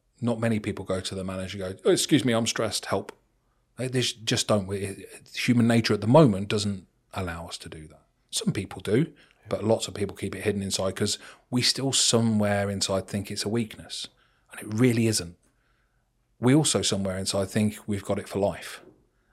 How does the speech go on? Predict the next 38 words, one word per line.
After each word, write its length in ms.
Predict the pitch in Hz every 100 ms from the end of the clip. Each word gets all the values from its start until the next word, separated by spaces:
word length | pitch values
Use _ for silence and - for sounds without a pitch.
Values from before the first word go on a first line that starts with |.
| _
and 100 | 107
that's 200 | 107 104
untrue 420 | 98 90 - 90 90
as 100 | 92
well. 300 | 87 87 - _ _ _ _ _ _
You 60 | 92
know, 160 | 92 85
I, 120 | 92
I'm 240 | 90 95 -
living 300 | 98 104 107
proof. 360 | - 90 82 -
I, 240 | 87 95 92
I 100 | 92
was 160 | 107 101
diagnosed 500 | 101 98 92 98 95
with 80 | 98
stress, 300 | - 117 104
depression, 400 | - 110 107 101
and 80 | 98
anxiety 420 | 101 98 92 101
at 40 |
the 80 | 92
same 220 | - 95
time, 280 | 92 82 82 _ _ _ _ _ _ _ _ -
and 440 | 95 92 90 - - _ _ _
that 120 | - 101
was 120 | 110
twenty 260 | - 104
years 220 | 95 95 92
ago, 340 | 98 95 92 - _ _ _ _ _ _ -
and 120 | 95
I've, 380 | 92 92 - - -
I, 160 | - 95 _ _ _ _ _ _ _ _ -
I'm 200 | 101 107
not 220 | 110 -
that 180 | 98 98
way 200 | 98 95
now. 380 | 117 90 -